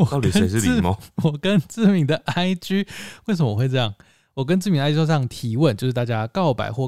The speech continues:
Speaker 2: 被告白的经验。那我首先第一个呢，就是一个女生来的哦，她说有一个男生问她，
Speaker 1: 嗯。
Speaker 2: “你喜欢怎样的男生？”
Speaker 1: 嗯。
Speaker 2: 那个女生就回说，“像你这样。”
Speaker 1: 嗯，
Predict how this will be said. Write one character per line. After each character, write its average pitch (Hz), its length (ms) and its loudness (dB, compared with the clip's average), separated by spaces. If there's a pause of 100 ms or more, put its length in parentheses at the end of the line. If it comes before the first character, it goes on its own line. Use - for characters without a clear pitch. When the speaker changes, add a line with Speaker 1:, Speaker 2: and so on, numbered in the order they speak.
(120)
Speaker 2:
被 151 180 -2
告 135 300 -4
白 104 180 -6
的 110 140 -6
经 156 360 0
验。 160 200 2 (840)
那 120 180 -2
我 104 160 -2
首 110 240 -4
先 143 280 2
第 156 220 2
一 156 40 0
个 135 140 2
呢， 107 320 -6 (680)
就 127 120 -8
是 120 180 -2
一 123 40 -2
个 120 140 0
女 113 180 0
生 147 240 -2
来 117 180 0
的 107 120 -4
哦， 104 180 -8 (120)
她 156 120 -6
说 175 360 0
有 127 100 -2
一 123 60 0
个 151 100 2
男 120 200 0
生 131 200 0
问 135 220 2
她， 110 320 -4 (580)
Speaker 1:
嗯。 85 260 -10 (440)
Speaker 2:
“你 131 120 -2
喜 - 160 -4
欢 104 180 0
怎 113 140 -4
样 110 80 -2
的 113 100 0
男 95 220 -2
生？” 104 280 -6 (1080)
Speaker 1:
嗯。 - 80 -8
Speaker 2:
那 226 60 -2
个 208 100 4
女 123 140 2
生 143 140 2
就 165 80 2
回 117 220 0
说 139 300 -4 (500)
，“像 220 320 -2
你 123 140 -4
这 170 300 -4
样。” 160 140 -6 (800)
Speaker 1:
嗯， 101 260 -6